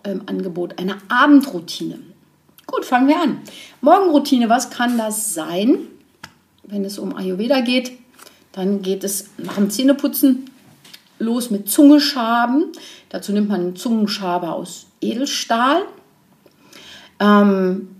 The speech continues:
du kannst aber auch einfach erstmal mit einem, mit einem normalen Esslöffel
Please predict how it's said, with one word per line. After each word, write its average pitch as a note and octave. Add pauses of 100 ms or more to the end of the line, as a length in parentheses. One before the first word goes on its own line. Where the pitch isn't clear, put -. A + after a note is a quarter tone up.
(720)
du -
kannst F#3+
aber E3
auch E3+
einfach F#3
erstmal E3+
mit E3
einem, D#3+
mit F#3+
einem D#3+
normalen D3+
Esslöffel F3+